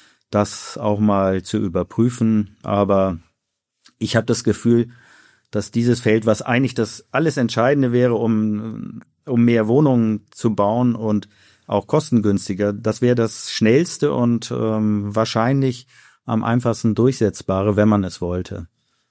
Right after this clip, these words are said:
Aber das hängt auch mit den Strukturen der Bezirke und, ähm, der Behörde, ähm, zusammen, die ja, die Bezirke dann relativ unabhängig sind und entscheiden dürfen.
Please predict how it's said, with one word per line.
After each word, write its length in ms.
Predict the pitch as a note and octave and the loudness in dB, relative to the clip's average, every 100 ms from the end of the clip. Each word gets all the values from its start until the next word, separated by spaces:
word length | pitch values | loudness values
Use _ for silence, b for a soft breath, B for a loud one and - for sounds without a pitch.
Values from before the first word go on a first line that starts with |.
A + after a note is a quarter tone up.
| _ _ _ | _ _ _
Aber 440 | - A2 G#2+ G2+ - - _ - | -2 2 2 0 -4 -16 _ -2
das 200 | A#2 - | 0 2
hängt 200 | C#3 B2 | 0 2
auch 80 | |
mit 140 | A2+ A#2 | 0 2
den 100 | G#2+ | -2
Strukturen 560 | - G#2 - B2+ A#2+ | -2 -6 -2 2 4
der 80 | G#2+ | 4
Bezirke 720 | G2+ G2 - B2 B2 A#2+ G#2+ | 2 -2 0 0 0 0 0
und, 420 | G2 F#2+ F#2 - G#2 | -2 -4 -6 -6 -8
ähm, 500 | G2 F#2+ F#2+ F#2 F2 _ _ _ _ _ _ _ - | -8 -6 -6 -8 -12 _ _ _ _ _ _ _ -2
der 100 | G#2 | 0
Behörde, 760 | G2+ G2 G#2 A2 G#2 G2+ F#2+ - _ - | 2 4 4 6 4 4 0 -8 _ -6
ähm, 220 | G2+ G2+ | -2 -2
zusammen, 560 | - G2 G2 G2 G2 F#2 | -2 -2 2 4 4 2
die 460 | F#2 F2+ F2+ F2 - _ | -2 -2 -2 -4 -10 _
ja, 380 | G2 F2+ F2+ F2 D#2 _ | -6 -4 -6 -6 -12 _
die 60 | F#2 | -12
Bezirke 420 | F2+ - G2+ - | -10 -6 -4 -2
dann 160 | F#2 F#2 | 0 2
relativ 380 | F#2+ F2+ F#2+ - | 2 0 -2 -4
unabhängig 680 | G#2+ A2+ G#2+ G#2+ G#2+ G#2 | 0 2 2 2 2 2
sind 260 | - G2 F#2+ | 2 0 0
und 120 | F#2 | -4
entscheiden 440 | F#2 - G2 G2 F#2 | -6 -4 -4 -2 -2
dürfen. 340 | F#2 F2 F#2 | -2 -4 -8